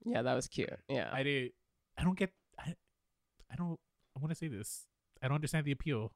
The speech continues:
Speaker 2: I don't. I don't.
Speaker 1: Oh, I understand the appeal.
Speaker 2: You
Speaker 1: I
Speaker 2: do
Speaker 1: mean,
Speaker 2: you?
Speaker 1: she's, she's so unique, and
Speaker 2: Okay.
Speaker 1: she seems like she has such a wonderful energy to her. Um, she was just laughing so much, and, like, she was the only one that was like, "Let's go running and,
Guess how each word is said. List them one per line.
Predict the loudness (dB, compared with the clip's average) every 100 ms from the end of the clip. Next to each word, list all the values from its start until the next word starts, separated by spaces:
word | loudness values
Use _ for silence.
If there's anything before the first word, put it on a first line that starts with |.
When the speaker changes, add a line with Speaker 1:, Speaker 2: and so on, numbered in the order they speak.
| _
Speaker 2:
I | 6
don't. | 6 6 2
I | 4
don't. | 6 6 12
Speaker 1:
Oh, | 12
I | 12 12 12
understand | 10 6 2 0
the | -2
appeal. | -2 0 10
Speaker 2:
You | 12
Speaker 1:
I | 12
Speaker 2:
do |
Speaker 1:
mean, | 12 12
Speaker 2:
you? | 12
Speaker 1:
she's, | 12 8 2 4
she's | 4 4
so | 4 6 8 10
unique, | 8 6 8 6 4 -4 -14 -14 -14 -4 6
and | 10 10 6
Speaker 2:
Okay. | 4
Speaker 1:
she | 6 8 8
seems | 6 6 8 8
like | 6
she | 8
has | 6
such | 6 2 2
a | 2 _ _ _ _ _ 0
wonderful | 8 8 8 6 4 4
energy | 2 0 0 -4
to | -2 -2
her. | 0 0 -2 -6 -2
Um, | 0 0
she | 2
was | 2
just | 0 0
laughing | 2 2 0
so | 0 2
much, | 4 2 2
and, | 0
like, | 2
she | 6
was | 8
the | 10
only | 10
one | 10
that | 10
was | 8 6
like, | 6
"Let's | 6
go | 10 12
running | 12 12 12 10 10
and, | 8